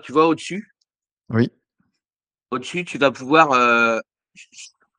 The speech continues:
Speaker 1: suivre le produit, c'est-à-dire mettre, mettre, mettre des alertes, si t'as des montées de prix, si t'as des baisses de prix.
Speaker 2: D'accord.
Speaker 1: Ça, c'est hyper intéressant, hein, pour, euh, pour vous en private label,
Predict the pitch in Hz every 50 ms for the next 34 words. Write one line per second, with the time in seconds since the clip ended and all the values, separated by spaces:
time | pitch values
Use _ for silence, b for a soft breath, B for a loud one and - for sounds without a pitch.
0 | _ _ _ _ - 185 180 156 147 156 151 151 147 - 143 139 143 165 240 -
1 | _ _ - - - 123 127 127 127 120 123 117 117 - 120 127 127 113 123 123
2 | - 127 127 127 120 117 127 117 123 127 143 - - - - - _ _ _ _
3 | _ _ _ _ - - - 101 - 117 113 104 113 107 104 104 - 120 113 107
4 | - - 160 165 196 196 - - - 104 98 101 104 101 113 110 101 90 117 107
5 | - - 151 165 - _ _ b b b b b b b 127 107 101 - - 143
6 | 151 147 - 143 143 139 139 120 123 135 - 160 180 190 - 262 269 247 233 226
7 | - 208 170 156 156 156 156 147 147 _ - 143 143 147 170 175 165 143 131 135
8 | 131 131 131 123 120 - 123 120 127 - - 127 131 143 143 117 98